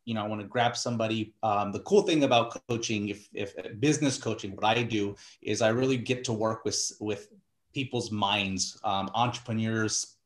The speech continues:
who are looking to expand. I have clients from the M I T, uh, artificial intelligence guy to C E Os from large corporations to the small business, right? And ultimately,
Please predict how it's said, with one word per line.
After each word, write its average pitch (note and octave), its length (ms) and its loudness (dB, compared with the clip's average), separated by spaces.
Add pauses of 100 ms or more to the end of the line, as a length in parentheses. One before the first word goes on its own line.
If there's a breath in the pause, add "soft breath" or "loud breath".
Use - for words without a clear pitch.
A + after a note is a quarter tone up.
(140)
who G#2 160 -4
are G2 320 -2
looking A2+ 400 -2
to G#2 140 -4
expand. G#2 640 -2 (360 loud breath)
I G#2+ 100 0
have G#2+ 180 0
clients A2 480 0
from G#2 340 -2
the G2 240 -6
M C3+ 160 0
I A#2 240 2
T, A2 540 -2 (240 loud breath)
uh, G2+ 240 0
artificial A2+ 560 0
intelligence G#2 760 -2
guy G#2 600 2 (340 loud breath)
to G#2+ 400 2
C C3+ 480 -2
E - 80 -8
Os A2 320 -2
from G#2 180 -6
large G#2+ 320 2
corporations G#2+ 1040 -2
to A2 220 0
the A2+ 120 -4
small D3+ 380 4
business, A2 560 0
right? G#2 220 -2
And G#2 100 -4
ultimately, G#2 720 -4